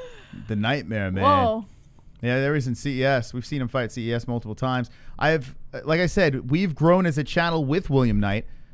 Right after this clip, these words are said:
Speaker 1: Um, when he became champion in, in Premier F C, we just started over here. And here's from two thousand seventeen on our community section. We'll draw, we'll show this up.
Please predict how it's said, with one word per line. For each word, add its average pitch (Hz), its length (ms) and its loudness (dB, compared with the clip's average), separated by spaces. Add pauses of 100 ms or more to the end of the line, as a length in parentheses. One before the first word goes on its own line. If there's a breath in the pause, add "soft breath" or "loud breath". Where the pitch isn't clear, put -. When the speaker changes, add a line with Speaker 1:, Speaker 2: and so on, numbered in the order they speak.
(200 soft breath)
Speaker 1:
Um, 110 500 0
when 127 120 0
he 143 100 2
became 131 340 0
champion 143 600 0
in, 117 220 2
in 110 240 0
Premier 135 400 -2
F 120 100 -2
C, 160 380 -4 (260 soft breath)
we 151 180 2
just 135 220 0
started 147 320 4
over 143 240 2
here. 143 380 0 (500 soft breath)
And 113 300 0
here's 135 280 0
from 123 120 -8
two 165 160 -4
thousand 143 320 0
seventeen 151 760 -2 (220)
on 107 140 -4
our 101 80 -4
community 127 380 0
section. 110 340 -4
We'll 101 80 -4
draw, 113 260 -4
we'll 101 180 -8
show 123 280 -4
this 110 180 -8
up. 107 280 -2